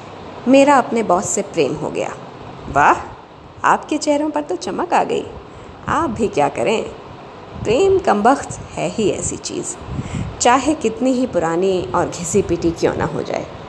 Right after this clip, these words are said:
एक बार तो दिल फड़क ही उठता है, चेहरे चमचमाने ही लगते हैं। खैर,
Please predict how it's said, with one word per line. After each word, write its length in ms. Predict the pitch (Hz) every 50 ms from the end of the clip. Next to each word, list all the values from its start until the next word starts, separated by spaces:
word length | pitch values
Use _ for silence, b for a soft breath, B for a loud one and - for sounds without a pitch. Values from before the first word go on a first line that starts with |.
| B B B B B - - -
एक 260 | 202 247 247 - 185
बार 160 | 190 185 180
तो 140 | 180 185 185
दिल 220 | 175 175 185 196
फड़क 380 | 190 - - 151 139 151 151 -
ही 140 | - - 165
उठता 280 | 127 - - - - 120
है, 260 | 160 165 226 220 - - - - - - - - - - - - -
चेहरे 360 | - 240 247 254 254 285 277
चमचमाने 640 | 277 - 180 165 175 - 170 160 156 160 160 170 185
ही 160 | 196 190 175
लगते 300 | 131 - - - - 110
हैं। 200 | - - 156 - - - - - - - - - -
खैर, 460 | - 254 226 233 240 - - - -